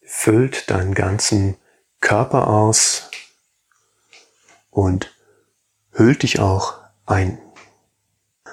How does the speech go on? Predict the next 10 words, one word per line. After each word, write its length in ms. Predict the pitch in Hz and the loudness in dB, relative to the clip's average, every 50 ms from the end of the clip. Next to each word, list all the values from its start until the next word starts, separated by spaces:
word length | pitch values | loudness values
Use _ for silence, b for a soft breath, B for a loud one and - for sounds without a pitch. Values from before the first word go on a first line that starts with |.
| B B B B B B B B B | B B B B B B B B B
Du 100 | - 107 | -2 0
gehst 500 | 98 95 92 92 90 - - - - - | 2 4 4 4 2 0 -4 -6 -10 -4
komplett 540 | - - 104 135 170 - - 139 131 135 - | -2 0 0 0 0 0 0 0 0 2 2
in 140 | - - 113 | 2 2 4
das 160 | 110 101 - | 4 2 2
Vertrauen, 760 | - - 101 - - - 92 90 90 92 92 92 90 87 87 b b b b b b b b b b _ - | 0 -2 -2 -2 -2 0 0 2 2 2 2 2 0 -2 -4 b b b b b b b b b b _ -6
so 320 | - 92 98 101 120 131 | -2 2 2 4 4 4
wie 120 | 135 131 | 2 2
es 180 | 135 - - - | 2 0 -2 -2
kommt, 400 | - 110 92 92 98 101 - | 0 0 0 2 0 -2 -4